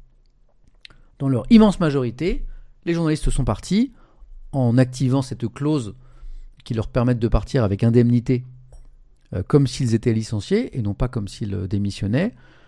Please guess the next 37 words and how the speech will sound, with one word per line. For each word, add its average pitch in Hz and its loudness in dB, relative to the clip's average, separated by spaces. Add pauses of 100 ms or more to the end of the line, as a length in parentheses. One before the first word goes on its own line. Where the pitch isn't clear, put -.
(140)
Euh, 107 -2
une 110 -2
clause 135 4
dans 123 6
le 123 8
droit 120 6
français 160 0
qui 127 -6
fait 120 -2
que 117 -2
quand 147 -2
un 139 -2
journal 113 -4
cer-, 123 -10 (200)
euh, 110 -8
change 127 -2
d'actionnaire, 123 0 (320)
le 117 -6
journaliste 110 -6
peut 110 -6
dire « 160 -6 (460)
Moi, 123 2
je 127 0
m'en 110 2
vais », 131 4 (320)
parce - -12
qu'en 98 -8
fait, 147 -4 (420)
cet - 0
actionnaire-là, 117 0
ce - -4
propriétaire-là, 127 -4 (160)
cette - 2
ligne 214 4
éditoriale-là, 107 -4 (320)
bah, 98 -4
c'est, - -12